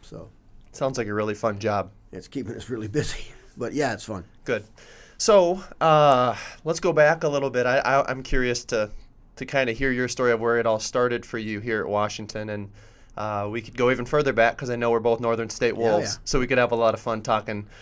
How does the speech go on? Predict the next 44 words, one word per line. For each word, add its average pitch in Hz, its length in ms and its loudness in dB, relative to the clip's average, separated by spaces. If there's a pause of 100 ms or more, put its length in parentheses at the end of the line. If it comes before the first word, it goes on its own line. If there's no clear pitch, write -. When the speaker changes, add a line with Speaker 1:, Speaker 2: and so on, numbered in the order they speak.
(260)
Speaker 2:
about 123 280 6
that 120 220 4
too. 135 260 -2
But 123 280 2
for - 240 -6
you, 160 300 -2
what 143 200 2
year 147 200 -2
did 160 160 -4
it 156 80 -4
start 147 240 4
at 127 80 2
Washington, 147 540 0
and 123 200 -4
what, 131 240 0 (200)
um, 110 580 -4
what 120 160 -4
were 143 160 -2
your 113 100 -6
first - 520 -6
experiences 127 640 -4
like 120 200 0
here 123 120 -4
in 113 100 -6
the 110 60 -8
building 117 340 -2
or 113 80 -4
in 113 100 -4
the 110 60 -2
old 123 140 -2
Washington? 92 500 -6
Speaker 1:
Well, 120 160 -8
I 123 60 -8
started 147 280 -4
at 143 120 -6
the 127 80 -6
old 127 180 -6
Washington 107 460 -8
in 101 60 -8
the 92 60 -10
fall 104 360 -6
of 90 120 -10
nineteen 98 380 -10
eighty-nine 85 540 -12